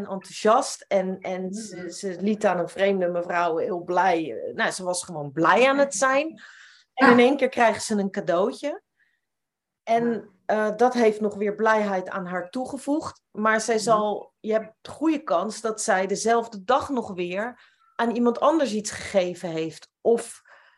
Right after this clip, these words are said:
Speaker 1: heel enthousiast het verhaal heeft verteld. Of je hebt haar moeder een stukje blijer
Speaker 2: Ja.
Speaker 1: gemaakt. En,
Speaker 2: En die
Speaker 1: en
Speaker 2: moeder,
Speaker 1: heeft
Speaker 2: denk ik, dat die
Speaker 1: daardoor
Speaker 2: ook,
Speaker 1: weer
Speaker 2: precies.
Speaker 1: iets bedacht,
Speaker 2: Ja.
Speaker 1: s'avonds, van,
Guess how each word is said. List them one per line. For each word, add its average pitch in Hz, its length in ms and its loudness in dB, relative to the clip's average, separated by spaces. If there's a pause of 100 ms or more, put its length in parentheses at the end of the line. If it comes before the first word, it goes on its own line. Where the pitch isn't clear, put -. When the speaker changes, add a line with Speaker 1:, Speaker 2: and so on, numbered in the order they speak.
(140)
Speaker 1:
heel 220 300 4
enthousiast 202 540 2
het - 140 -4
verhaal 190 360 4
heeft 175 160 2
verteld. 156 360 -2
Of 202 120 -10
je 233 60 -2
hebt 220 180 0
haar 220 100 0
moeder 247 360 2
een 190 60 -2
stukje - 360 -8
blijer 165 420 -2
Speaker 2:
Ja. - 20 -6
Speaker 1:
gemaakt. 151 640 0 (380)
En, 185 260 -6
Speaker 2:
En 196 100 -4
die 196 80 0
Speaker 1:
en 185 100 6
Speaker 2:
moeder, 254 240 8
Speaker 1:
heeft - 260 4
Speaker 2:
denk 202 140 6
ik, - 60 6
dat - 100 0
die 370 80 6
Speaker 1:
daardoor 359 220 6
Speaker 2:
ook, 240 60 0
Speaker 1:
weer - 80 -12
Speaker 2:
precies. 269 260 0 (120)
Speaker 1:
iets - 260 -16 (140)
bedacht, 196 600 -2
Speaker 2:
Ja. 254 60 -6
Speaker 1:
s'avonds, 196 640 -2
van, 185 340 -4